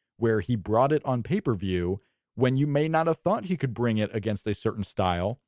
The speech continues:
And he did. I mean, the guy delivers almost every single time. We did get some, uh, Twitter reaction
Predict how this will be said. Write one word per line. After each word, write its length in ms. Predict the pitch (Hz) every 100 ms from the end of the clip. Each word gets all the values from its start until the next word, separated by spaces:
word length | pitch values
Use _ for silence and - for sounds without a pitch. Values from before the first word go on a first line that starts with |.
| _
And 120 | -
he 60 | 254
did. 360 | 190 285 - 98
I 60 |
mean, 300 | 135 151 151 _
the 100 | 135
guy 200 | 139 170 226
delivers 520 | 175 190 202 123 - _ -
almost 280 | 170 185 -
every 240 | 151 160 160
single 240 | 139 120
time. 300 | 113 82 80 _ _ _ -
We 140 | 117
did 200 | 123 156
get 200 | 123 120
some, 300 | - 110 95
uh, 180 | 90 85
Twitter 300 | - 240 247
reaction 640 | 113 95 78 85 - 85